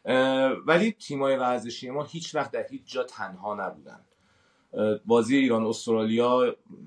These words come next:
یادمونه چقدر تماشاگر تو ورزشگاه بود. کار رو جمهوری اسلامی به یه جایی رسونده که برای حمایت از این تیم فوتبال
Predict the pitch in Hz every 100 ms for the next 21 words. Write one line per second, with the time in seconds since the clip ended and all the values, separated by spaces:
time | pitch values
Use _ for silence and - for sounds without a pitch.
0 | 101 117 117 104 92 87 - 92 90 90
1 | 90 82 85 76 73 80 78 - - -
2 | _ - - _ _ - - 180 240 214
3 | 165 139 127 123 117 - 151 131 135 120
4 | 127 123 123 104 92 - 82 82 78 71
5 | - 110 107 113 135 165 - 117 113 123
6 | 147 135 - 151 - 135 110 - - -
7 | - - 98 92 82 76